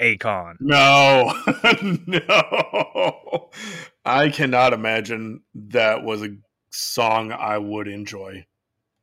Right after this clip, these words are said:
Speaker 1: It's a T-Pain song, though. It's not an Akon song, so it's good.
Speaker 2: Understood.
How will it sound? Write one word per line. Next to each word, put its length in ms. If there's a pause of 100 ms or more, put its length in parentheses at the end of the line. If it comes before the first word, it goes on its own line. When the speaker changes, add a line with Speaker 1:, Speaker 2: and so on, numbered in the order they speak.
(400)
Speaker 1:
It's 120
a 60
T-Pain 360
song, 200
though. 80
It's 80
not 160
an 120
Akon 200
song, 200 (100)
so 280
it's 200
good. 140
Speaker 2:
Understood. 640